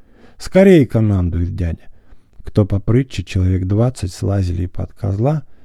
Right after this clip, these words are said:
достали ключи и стали развертывать гайки. «Хорошо», говорит дядя, «теперь мажь тут все медом». «Батюшка, мажь, вам говорю,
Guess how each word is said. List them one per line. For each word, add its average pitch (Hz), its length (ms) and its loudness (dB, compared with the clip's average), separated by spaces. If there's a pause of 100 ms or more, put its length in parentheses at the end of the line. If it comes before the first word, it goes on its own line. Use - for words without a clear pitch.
(220)
достали 101 480 -2
ключи 117 460 -2
и - 20 4
стали 113 340 -2
развертывать 98 680 -2
гайки. 85 440 -6 (680)
«Хорошо», 139 460 2
говорит 92 380 0
дядя, 87 360 -6 (260)
«теперь 160 340 2
мажь 156 300 4
тут - 220 -6
все - 200 -4
медом». 92 440 -2 (640)
«Батюшка, 131 720 2 (420)
мажь, 160 360 6
вам 113 220 4
говорю, 92 380 -2